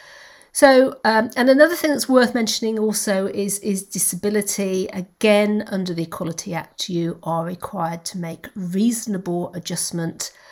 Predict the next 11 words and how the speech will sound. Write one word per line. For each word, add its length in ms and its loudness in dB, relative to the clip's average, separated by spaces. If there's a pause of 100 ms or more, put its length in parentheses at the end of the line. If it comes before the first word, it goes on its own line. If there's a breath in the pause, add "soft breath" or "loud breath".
(460 loud breath)
uh, 320 -2 (120)
for 220 -8
people 340 -10
who 120 -8
have 240 -8
disabilities. 960 0 (180)
People 240 -2
can 220 0
get 180 0
a 60 -4
bit, 320 0